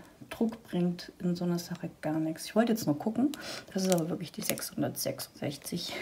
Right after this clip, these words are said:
<laughs> Ich glaube, die neunhundertneunundneunzig gibt's als D-M-C-Farbe auch gar nicht.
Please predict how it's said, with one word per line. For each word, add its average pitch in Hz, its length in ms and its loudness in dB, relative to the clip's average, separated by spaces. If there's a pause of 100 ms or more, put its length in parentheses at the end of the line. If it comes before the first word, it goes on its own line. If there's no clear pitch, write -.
(100)
<laughs> 220 200 12 (1160)
Ich - 40 -12
glaube, 165 180 2
die - 80 6
neunhundertneunundneunzig 170 1400 6
gibt's - 220 -4
als 131 180 -2
D-M-C-Farbe - 960 -2
auch - 260 -8
gar 139 120 -2
nicht. 220 320 2